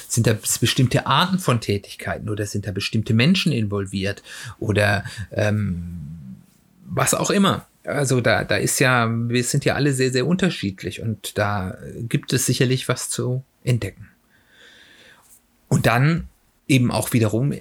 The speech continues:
umgekehrt, was gibt es bei den energiestiftenden Tätigkeiten, die dort einheitlich sind? Was kann ich daraus lernen? Und daraus kann ich dann eben auch wieder einen Schritt zurückgehen und überlegen, was von diesen Dingen, die einheitlich sind bei Dingen,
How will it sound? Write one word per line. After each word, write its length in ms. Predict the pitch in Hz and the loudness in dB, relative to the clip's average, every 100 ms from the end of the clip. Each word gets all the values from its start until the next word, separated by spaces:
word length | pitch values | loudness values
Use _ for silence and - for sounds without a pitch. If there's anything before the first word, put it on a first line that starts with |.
| - | -4
umgekehrt, 680 | 190 185 190 185 160 156 - | 2 4 4 2 0 0 0
was 240 | 147 - | -2 0
gibt 180 | 143 135 | -2 0
es 160 | 139 - | -2 2
bei 140 | 131 | 2
den 200 | 127 127 | 2 2
energiestiftenden 1000 | - 131 123 156 185 180 - 190 - 117 | 2 2 4 2 2 0 -2 -4 -2 -2
Tätigkeiten, 1080 | - - 113 110 107 - 107 98 95 101 95 - _ | -2 2 2 2 -4 0 2 2 0 -4 -4 -10 _
die 120 | 117 | 0
dort 400 | 113 107 107 - _ _ _ - | 2 2 2 -4 _ _ _ -4
einheitlich 800 | 113 113 110 110 104 - 104 - | 0 2 2 2 0 0 -4 -2
sind? 240 | 117 98 | -2 0
Was 160 | 117 - | 0 0
kann 160 | 139 | 2
ich 160 | 135 - | 2 2
daraus 460 | 139 151 160 147 - | 0 2 0 0 -2
lernen? 420 | 101 57 57 64 - - | -4 -6 -8 -10 -16 -4
Und 120 | - | 0
daraus 260 | 113 117 135 | 2 2 2
kann 140 | - 131 | 2 2
ich 100 | - | 2
dann 160 | 123 | 0
eben 160 | 117 120 | 0 0
auch 200 | 113 - | -2 -2
wieder 180 | 120 92 | 0 0
einen 140 | 127 | 0
Schritt 260 | - 123 - | 0 -2 -2
zurückgehen 580 | - 135 147 131 117 110 | 0 0 0 2 4 2
und 120 | 107 | 0
überlegen, 400 | 110 110 113 113 | 0 2 2 2
was 160 | 139 | 0
von 140 | - 127 | 0 0
diesen 320 | 120 127 117 - - _ 127 | 0 0 -2 -6 -20 _ 2
Dingen, 300 | 135 135 123 | 4 4 4
die 300 | 123 113 - | 4 2 0
einheitlich 800 | - 131 160 156 147 147 139 131 | -2 2 2 2 2 2 0 -2
sind 280 | - 131 123 | 2 2 4
bei 160 | 123 120 | 4 4
Dingen, 460 | 117 120 117 117 | 4 4 4 2